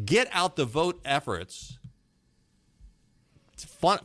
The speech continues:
funneling the money through boards of elections, but they were, they were blatant get out the vote election efforts that were targeted to Democrat areas. <laughs> And,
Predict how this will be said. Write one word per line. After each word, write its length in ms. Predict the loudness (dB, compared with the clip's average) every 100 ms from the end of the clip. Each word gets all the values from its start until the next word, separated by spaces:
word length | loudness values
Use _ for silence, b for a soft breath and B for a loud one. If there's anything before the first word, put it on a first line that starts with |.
| 2
funneling 380 | 2 2 -2
the 80 | 0
money 480 | 2 2 2 -2 -6 -14 _ _ _ _ _ -20 -20 0
through 160 | 2
boards 300 | 4 4 2
of 80 | 2
elections, 420 | 0 0 0 -6
but 220 | 0 0
they 140 | 2 2
were, 280 | 2 0 0
they 160 | 0 2
were 180 | 2
blatant 800 | 0 -2 -2 0 0 0 -6 -8 -2
get 180 | 0
out 200 | 2 0
the 80 | -2
vote 340 | 0 2 0 -2
election 500 | -6 0 0 0 -6 -2
efforts 580 | 0 0 2 0 -2 -10 -2
that 160 | -2
were 80 | 0
targeted 720 | -4 0 2 2 2 0 -2 -8 -18 -20 -20 _ _ _ _ -12 -2
to 100 | 0
Democrat 480 | 2 0 2 2
areas. 500 | 2 -2 -2 -6 -4 -6
<laughs> 40 | -6 -8 -10 _ B B B B B B B _ _ _ _ -2
And, 360 | 2 4 2